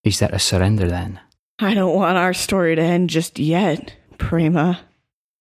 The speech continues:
Speaker 1: And she leans down, picking the recorder out of Godwin's hand, and steps on his head. "Well then, looks like you lose this time. Never underestimate House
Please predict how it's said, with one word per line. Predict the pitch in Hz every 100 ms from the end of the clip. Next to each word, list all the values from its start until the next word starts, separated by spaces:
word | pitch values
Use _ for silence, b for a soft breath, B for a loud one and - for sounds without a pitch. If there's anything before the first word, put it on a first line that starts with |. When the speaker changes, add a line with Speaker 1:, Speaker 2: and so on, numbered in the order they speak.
| -
Speaker 1:
And | 104 95 95 98 98 - _ -
she | - - 104 98 92 92 - _ _ _ -
leans | 107 107 101 92 -
down, | 87 87 - 55 - 110 - _ -
picking | 117 110 101
the | 95
recorder | - - 101 - 95 104 - -
out | -
of | -
Godwin's | - 78 - -
hand, | 104 92 95 101 101 _ _ _ -
and | 98
steps | - 104 -
on | 95
his | 90 95
head. | - - - - _ _ _
"Well | 107 110
then, | 104 95 90 - _ _ _ 104
looks | 107 -
like | 104
you | 113
lose | 104 98 98 -
this | 90 -
time. | - 101 110 _ _ _ _ -
Never | 107 104 92 85 - - - _ _ _ _ -
underestimate | 110 101 90 90 - 110 87 - - - _
House | - - 80 - -